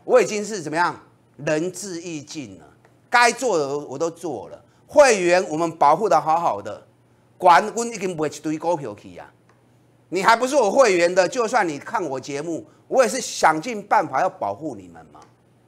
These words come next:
啊，可是你们节目看太多了，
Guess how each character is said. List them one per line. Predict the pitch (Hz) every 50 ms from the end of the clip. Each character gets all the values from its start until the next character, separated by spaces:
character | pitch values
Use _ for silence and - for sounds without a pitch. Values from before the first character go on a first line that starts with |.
| _ _ _ _ _ _ _ _ _ _ _ _ _ _
啊， | 131 135 143
可 | - 160 151
是 | - 214 226 202 180 151 110 101 - _ _ _ _ _ _ _ _ _ _ _ _
你 | 135
们 | 143 156
节 | 156 156 156 151
目 | 175
看 | 160 165 175 156
太 | 147 156 147
多 | 127 - 131 123 120 120
了， | 117 104 95 76